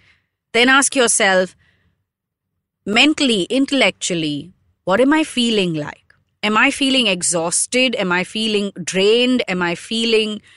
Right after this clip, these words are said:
like there's too much happening in life? What is the energy you have in that box? And spiritually,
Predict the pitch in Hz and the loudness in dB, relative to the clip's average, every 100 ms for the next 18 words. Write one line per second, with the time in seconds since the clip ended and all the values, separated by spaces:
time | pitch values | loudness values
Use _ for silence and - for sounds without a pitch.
0 | _ _ _ - 190 185 190 180 - 294 | _ _ _ -2 -2 0 0 0 0 2
1 | 294 285 269 269 269 277 269 254 233 226 | 2 0 -2 -2 0 0 0 0 0 0
2 | 233 233 - _ 202 240 277 - 269 240 | 0 -4 -18 _ -4 -2 -2 0 0 0
3 | 226 233 214 196 196 190 175 156 - 139 | -2 -2 -4 -2 -2 0 -2 -4 -8 -12
4 | - - - _ _ _ _ _ _ 202 | -12 -16 -18 _ _ _ _ _ _ -4
5 | 202 - - 285 320 - 180 151 143 156 | -2 -4 0 0 0 -2 -4 -4 -6 -12